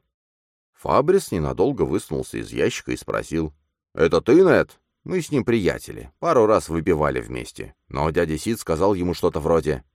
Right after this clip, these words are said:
«На это нет времени», и он сразу спрятался обратно в ящик.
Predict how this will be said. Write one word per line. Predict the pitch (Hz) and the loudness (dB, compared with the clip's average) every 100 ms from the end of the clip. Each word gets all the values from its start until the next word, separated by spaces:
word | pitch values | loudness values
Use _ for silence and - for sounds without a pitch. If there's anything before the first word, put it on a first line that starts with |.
| _ - | _ -2
«На | 73 | 2
это | 87 95 | 2 2
нет | 101 - | -2 2
времени», | 85 117 110 92 71 - _ | 2 2 2 -2 -4 -8 _
и | - | -2
он | 104 139 | 0 0
сразу | - 101 101 | 0 -2 -2
спрятался | 73 - 80 76 73 53 | -6 -2 0 0 -4 -4
обратно | 60 87 80 | -2 -2 -2
в | 71 | -6
ящик. | 62 - - - | -6 -8 -12 -16